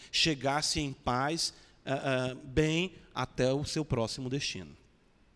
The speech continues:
É isso que Paulo vai dizer em Romanos, capítulo quinze, que ele espera que os romanos o encaminhem, o encaminhem até a Espanha. Ou seja, que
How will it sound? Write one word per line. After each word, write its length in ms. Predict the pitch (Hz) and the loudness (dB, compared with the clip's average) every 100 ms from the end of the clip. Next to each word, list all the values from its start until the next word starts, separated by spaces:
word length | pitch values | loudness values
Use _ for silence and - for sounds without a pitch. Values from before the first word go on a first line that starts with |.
| _ | _
É 100 | - | -4
isso 120 | 160 - | -2 -2
que 80 | |
Paulo 200 | - 180 | 2 4
vai 100 | 165 | 4
dizer 120 | 151 165 | 2 2
em 40 | |
Romanos, 380 | 165 151 139 131 | 0 0 0 -2
capítulo 340 | 127 131 156 | -6 -6 -8
quinze, 440 | 151 180 180 131 - - - - | 0 4 4 2 -8 -18 -20 -2
que 100 | 147 | 0
ele 80 | 151 | 0
espera 460 | - - 175 185 | -2 2 4 4
que 120 | - | 2
os 100 | 165 | 0
romanos 640 | 156 156 151 160 180 - - - | 0 0 2 2 2 -2 -4 -4
o 180 | 175 190 | 2 4
encaminhem, 1000 | 208 - 208 196 208 240 226 156 101 - - - - - | 2 4 2 4 4 6 4 2 0 -6 -20 -20 -8 4
o 40 | |
encaminhem 520 | 190 196 190 190 233 | 4 8 6 8 6
até 140 | 170 127 | 6 4
a 40 | |
Espanha. 440 | 123 - 107 87 - - _ _ - - - | 2 0 -2 -2 -10 -20 _ _ -20 -20 -2
Ou 80 | 156 | 4
seja, 320 | 151 160 135 | 6 6 6
que 320 | 131 - 190 | 2 0 0